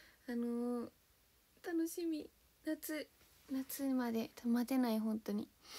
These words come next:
うん。そう。そう、お笑いはでも貼ってないかな。アイドルかな、は-、写真。アイドルとミリー・ボビー・ブラウン貼ってる写真は。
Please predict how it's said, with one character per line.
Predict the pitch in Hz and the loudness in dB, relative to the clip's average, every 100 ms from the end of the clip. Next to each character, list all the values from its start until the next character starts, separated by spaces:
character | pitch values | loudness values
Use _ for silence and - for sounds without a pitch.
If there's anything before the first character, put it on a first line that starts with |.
| - - _ _ _ _ _ _ _ _ _ _ _ _ _ _ _ _ _ _ _ _ - _ _ _ _ _ - _ _ _ _ _ _ | -16 -18 _ _ _ _ _ _ _ _ _ _ _ _ _ _ _ _ _ _ _ _ -20 _ _ _ _ _ -20 _ _ _ _ _ _
う | 311 | 10
ん。 | 294 285 _ _ _ _ _ _ _ _ _ _ _ _ _ _ _ _ _ | 10 6 _ _ _ _ _ _ _ _ _ _ _ _ _ _ _ _ _
そ | - 330 277 | 10 12 12
う。 | 233 - _ _ - _ _ _ _ _ - - - - - - _ _ - - - | 10 2 _ _ -20 _ _ _ _ _ -20 -20 -20 -20 -20 -20 _ _ -20 -20 -16
そ | - | -12
う、 | 359 - | -8 0
お | |
笑 | 269 427 | 4 6
い | |
は | 554 571 554 539 | 6 6 8 8
で | 453 | 6
も | |
貼 | 262 233 | 4 -2
っ | |
て | - | 0
な | 240 240 | 0 0
い | |
か | 233 208 | -2 -2
な。 | 202 | 2
ア | 330 | 4
イ | 381 | 4
ド | 262 | 4
ル | 214 | 2
か | 208 | -2
な、 | 202 | -4
は-、 | 214 226 - _ - | -6 -10 -12 _ -14
写 | - | -10
真。 | 226 214 - - - - - - - - _ | -8 -8 -10 -18 -20 -20 -20 -20 -20 -20 _
ア | 320 | 2
イ | 359 | 4
ド | 339 | 2
ル | 285 | 0
と | 269 302 | 0 4
ミ | 262 247 | 4 4
リ | 240 | 2
ー・ | 233 | 0
ボ | 240 | 0
ビ | 233 | 0
ー・ | |
ブ | 226 226 | 0 0
ラ | 226 | 0
ウ | |
ン | 220 | -2
貼 | 208 | -6
っ | 202 | -12
て | - | -10
る | 190 | -8
写 | 196 202 | -8 -10
真 | - 208 | -8 -8
は。 | 208 | -8